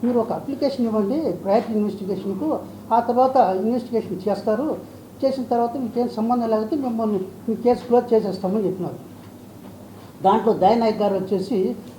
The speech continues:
ప్రయారిటీ ఇన్వెస్టిగేషన్ సెక్యూరిటీ డిపాజిట్ కింద డబ్బులు కావాలా, మీరు పంపాలని సుప్రీంకోర్టు అంటే కొన్ని కేసులు చూపించినారు. ఏది, మాకు నా మీద కేసు రిజిస్టర్ అయింది, తర్వాత సాదా ఖాన్ కేసులో అతను అరెస్ట్ అయింది, అతని స్టేట్మెంట్స్ ఇవన్నీ చూపించి మమ్మల్ని అనేక రకాలుగా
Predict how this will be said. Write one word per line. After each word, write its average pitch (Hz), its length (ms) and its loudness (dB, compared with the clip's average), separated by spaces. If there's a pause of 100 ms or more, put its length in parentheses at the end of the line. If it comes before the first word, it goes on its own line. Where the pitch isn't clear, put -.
ప్రయారిటీ 247 360 6
ఇన్వెస్టిగేషన్ 220 680 -4
సెక్యూరిటీ 254 520 -2
డిపాజిట్ 220 420 0
కింద 233 320 0 (320)
డబ్బులు 214 220 0
కావాలా, 214 420 6
మీరు 208 220 -2
పంపాలని 220 640 0 (280)
సుప్రీంకోర్టు 240 440 -4
అంటే 330 120 -6
కొన్ని 262 220 -6
కేసులు 269 480 2
చూపించినారు. 240 380 0 (520)
ఏది, 226 440 0 (160)
మాకు 208 280 2
నా 202 140 2
మీద 214 160 2 (120)
కేసు 220 240 2
రిజిస్టర్ 214 240 -4
అయింది, 202 440 2 (400)
తర్వాత 214 300 4
సాదా 220 300 6
ఖాన్ 220 220 0
కేసులో 208 380 2
అతను 185 200 0
అరెస్ట్ 220 280 2
అయింది, 208 400 0 (300)
అతని 196 240 2
స్టేట్మెంట్స్ 220 560 2
ఇవన్నీ 247 300 -2 (120)
చూపించి 247 420 -4 (300)
మమ్మల్ని 240 300 0
అనేక 254 240 0
రకాలుగా 247 520 4